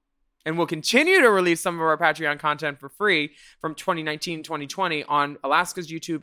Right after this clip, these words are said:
and my YouTube. So make sure you hit that bell icon and subscribe and get all the notifications.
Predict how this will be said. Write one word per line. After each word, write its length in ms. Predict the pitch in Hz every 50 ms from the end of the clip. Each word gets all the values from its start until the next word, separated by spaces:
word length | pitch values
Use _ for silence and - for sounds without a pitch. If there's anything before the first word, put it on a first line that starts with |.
| - -
and 160 | 165 185 202
my 160 | 190 160 151
YouTube. 380 | 151 147 143 - - 143 135 -
So 100 | - 151
make 140 | 156 156 -
sure 120 | - 170
you 120 | 156 147
hit 160 | 143 165 - -
that 160 | 143 135 -
bell 180 | - 156 156
icon 400 | 160 156 156 - 160 156 151 151
and 100 | 143 135
subscribe 480 | - - - - - 165 156 156 151 143
and 80 | 143 139
get 180 | 139 - - _
all 160 | - 220 240 226
the 120 | 196 185
notifications. 1120 | 170 160 - - 156 - 165 147 - 151 139 - - 156 135 127 120 - - - - 147